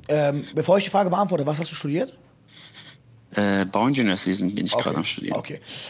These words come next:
Speaker 1: Also, was ich gemacht habe, war Folgendes. Ich habe nach der Schulzeit, also die Schule war fertig, ich war mit der Schule ready, ich war durch und, äh, fühlte mich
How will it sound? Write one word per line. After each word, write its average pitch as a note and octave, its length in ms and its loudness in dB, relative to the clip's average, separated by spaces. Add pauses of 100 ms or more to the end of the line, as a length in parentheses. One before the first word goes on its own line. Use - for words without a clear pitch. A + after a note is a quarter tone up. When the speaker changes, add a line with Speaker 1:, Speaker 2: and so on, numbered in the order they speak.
(140)
Speaker 1:
Also, B2+ 400 2
was C#3+ 160 0
ich G3+ 140 -2
gemacht F#3 260 2
habe, D#3+ 80 0
war C#3+ 80 2
Folgendes. A#2+ 480 0
Ich - 140 2
habe F3+ 260 0
nach E3 160 2
der E3 140 0
Schulzeit, F#3+ 600 2
also C#3 220 0
die C3 140 -4
Schule F3+ 260 2
war D3 120 4
fertig, F#3 500 0
ich D3 160 -4
war D3+ 80 4
mit D3 120 -4
der C#3+ 80 0
Schule C#3 320 0
ready, D#3 240 2
ich D#3+ 140 -2
war C3+ 80 -2
durch D3+ 380 -2 (440)
und, D3+ 680 2
äh, C3+ 480 4 (140)
fühlte F#3 340 0
mich E3+ 300 0